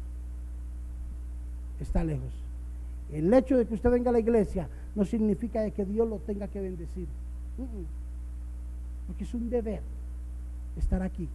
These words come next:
y congregarnos. Es un deber de madrugar, de venir al Señor. Pero el resto lo hago yo con mis habilidades. Señor, bendíceme,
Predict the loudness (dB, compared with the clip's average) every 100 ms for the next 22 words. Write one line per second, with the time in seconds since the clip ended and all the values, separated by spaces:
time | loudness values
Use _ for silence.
0 | -6 -8 -6 -6 -4 -4 -4 -4 -4 -6
1 | -6 -6 -6 -6 -6 -6 -6 -6 -6 -6
2 | -6 -6 -2 0 2 2 2 0 -2 -2
3 | -2 -4 -4 -2 2 4 6 4 2 -2
4 | -6 -6 -6 -6 -6 -6 -6 -6 -6 -6
5 | -6 -6 -6 -6 -6 -6 -6 -6 -6 -6
6 | -6 -6 -6 -6 0 4 4 6 4 4
7 | 4 4 2 2 2 2 2 -4 -6 -6
8 | -6 -4 -2 -2 -2 -4 -4 -4 -6 -6
9 | -6 -6 -6 -6 -8 -8 -8 -8 -8 -8
10 | -6 -6 -6 -6 -6 -6 -8 -8 -8 -8
11 | 2 4 4 2 2 2 4 4 2 0